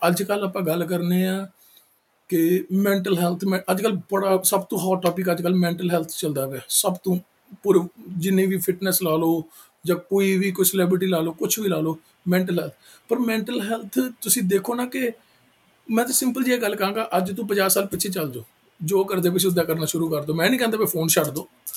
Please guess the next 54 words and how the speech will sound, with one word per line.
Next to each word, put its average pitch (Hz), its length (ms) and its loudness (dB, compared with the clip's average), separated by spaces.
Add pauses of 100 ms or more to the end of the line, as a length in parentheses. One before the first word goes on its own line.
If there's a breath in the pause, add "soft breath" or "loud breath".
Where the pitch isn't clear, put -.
(180)
ਮੈਂ 160 120 0
ਨਹੀਂ 220 100 0
ਕਹਿੰਦਾ 214 180 -4
ਵੀ 190 60 -4
ਗੱਡੀਆਂ 175 280 2
ਦੀ 175 80 0
ਜਗ੍ਹਾ 175 160 2
ਤੁਰ 165 220 -2
ਕੇ 165 100 -4
ਜਾਣਾ 160 160 -2
ਸ਼ੁਰੂ 175 220 -4
ਕਰ 160 180 -6
ਦਿਓ, 208 200 -8 (380 soft breath)
ਪਰ 196 220 0 (360)
ਉਹਦੇ, 226 260 2
ਉਹਦੇ 214 160 0
ਨਾਲ 233 140 2
ਜਿੰਨਾ 202 500 0
ਤੁਸੀਂ 226 280 -2 (100)
attach 180 300 2 (120)
ਆਪਣੇ 190 240 -2
ਆਪ 185 200 0
ਨੂੰ 208 100 0
involve 180 340 2
ਕਰ 190 160 -2
ਸਕਦੇ 180 200 0
ਹੋ 214 40 -4
ਉਹ 202 60 -2
ਚੀਜ਼ਾਂ 170 340 -2
ਕਰਨ 165 300 -2
ਦੇ 175 80 0
ਵਿੱਚ, 185 280 0 (400 loud breath)
ਉਨਾ 208 140 0
ਕਰੋ। 170 280 -4 (400 soft breath)
ਨੰਗੇ 208 260 2
ਪੈਰੀ 214 200 0
ਤੁਰ, 202 260 -2
ਅੱਜ 208 100 -2
ਕੱਲ੍ਹ 220 140 0
doctor 202 320 0
ਕੋਲ 214 120 -2
ਜਾਓ, 202 300 0 (140)
doctor 180 260 0
ਨਹੀਂ 254 100 2
ਕਹਿੰਦੇ 233 200 0
ਐਂਗਜ਼ਾਇਟੀ, 202 540 2
ਅੱਛਾ 208 240 0
ਸਵੇਰ 190 220 2
ਉੱਠ 175 120 0
ਕੇ 190 80 0
ਨੰਗੇ 175 240 2
ਪੈਰੀ 185 180 0
ਤੁਰਿਆ 185 240 2
ਕਰੋ 190 200 0